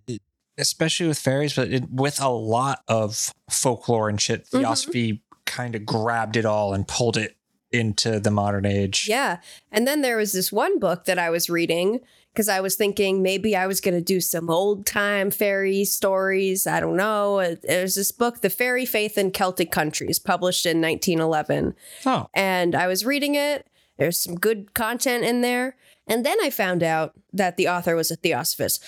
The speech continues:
Speaker 2: But anyway, let's get,
Speaker 1: Yes,
Speaker 2: let's get
Speaker 1: yes,
Speaker 2: into it.
Speaker 1: yes.
Speaker 2: So, what do I like about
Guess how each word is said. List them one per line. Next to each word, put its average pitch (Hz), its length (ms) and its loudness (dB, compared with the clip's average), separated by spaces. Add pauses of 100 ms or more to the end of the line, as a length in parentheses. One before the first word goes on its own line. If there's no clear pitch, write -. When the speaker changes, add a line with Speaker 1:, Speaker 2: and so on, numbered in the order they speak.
(160)
Speaker 2:
But 254 100 2
anyway, 196 440 0 (220)
let's 196 200 -2
get, 143 160 2
Speaker 1:
Yes, 110 80 -6
Speaker 2:
let's 202 180 -2
get 127 120 2
Speaker 1:
yes, 156 200 -2
Speaker 2:
into 76 160 -10
it. - 140 -14
Speaker 1:
yes. - 340 0 (640)
Speaker 2:
So, 165 320 0 (400)
what 240 200 2
do 330 140 0
I 294 120 2
like 180 480 -2 (160)
about 170 400 0